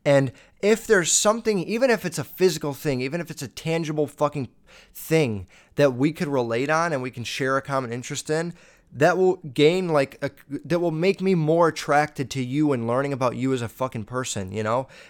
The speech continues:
It's the same thing if I'm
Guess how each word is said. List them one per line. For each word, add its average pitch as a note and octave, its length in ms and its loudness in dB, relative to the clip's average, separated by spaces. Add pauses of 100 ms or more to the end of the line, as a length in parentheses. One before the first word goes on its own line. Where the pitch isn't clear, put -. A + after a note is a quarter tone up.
It's - 140 -4
the B2+ 80 -2
same G#3+ 300 0
thing G3+ 180 -2
if F3+ 300 -2 (1000)
I'm D3 360 0